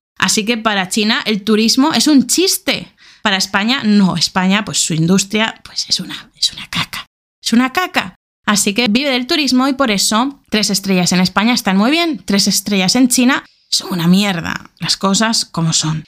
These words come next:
El caso es que pasamos más frío que tres viejas, como suele decir la expresión, pasamos más frío que tres viejas. Había aire acondicionado, pero tampoco calentaba para morirse.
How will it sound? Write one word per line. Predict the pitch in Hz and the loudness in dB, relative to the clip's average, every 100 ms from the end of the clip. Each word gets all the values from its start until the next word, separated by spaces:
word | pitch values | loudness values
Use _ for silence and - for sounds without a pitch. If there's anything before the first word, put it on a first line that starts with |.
| _ - | _ -6
El | 320 | -2
caso | 392 339 359 | -2 0 0
es | 330 311 | 0 -2
que | - | -2
pasamos | 269 269 294 285 294 277 - | -2 0 2 2 2 2 4
más | 262 269 269 - | 4 4 2 -2
frío | - 269 294 311 330 320 320 294 - - | -4 2 4 4 4 4 2 0 -6 -2
que | 233 | -2
tres | - 247 254 214 190 | 2 2 2 2 2
viejas, | 214 208 190 170 165 180 - - - | 4 2 0 -2 0 0 0 0 -2
como | - 185 | 0 2
suele | 180 196 | 2 4
decir | 185 180 190 | 4 2 2
la | 190 | 2
expresión, | 196 - 214 202 247 254 269 | 0 -2 0 2 2 2 2
pasamos | 247 220 247 254 247 | 0 0 0 0 2
más | 240 226 | 0 0
frío | - 262 254 | 0 0 0
que | 254 | -2
tres | 247 240 | -2 0
viejas. | 202 202 190 302 311 - | 0 0 0 -2 -2 -2
Había | 202 202 | 0 0
aire | 208 208 | 0 -2
acondicionado, | 196 202 196 190 202 190 202 247 | -2 -2 0 0 0 0 0 -2
pero | 190 170 | -2 -2
tampoco | 170 175 185 190 | -4 -2 0 0
calentaba | 190 185 185 180 185 180 180 175 175 | 0 -2 0 0 0 0 0 0 -2
para | 180 175 170 | -4 -2 0
morirse. | 170 202 254 - - 208 | 0 0 0 -2 -4 -6